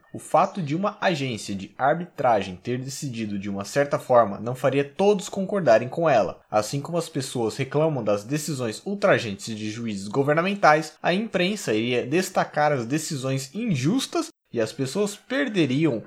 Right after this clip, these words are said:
a fé na objetividade das decisões da agência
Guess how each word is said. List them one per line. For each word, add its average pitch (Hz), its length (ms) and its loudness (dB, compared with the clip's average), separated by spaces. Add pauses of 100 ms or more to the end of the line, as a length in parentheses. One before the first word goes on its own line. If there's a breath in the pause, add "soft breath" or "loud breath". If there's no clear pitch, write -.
(120)
a 110 140 0
fé 156 240 6
na 170 260 2
objetividade 160 880 4
das 147 280 6
decisões 131 520 -4
da 170 220 2
agência 113 640 -2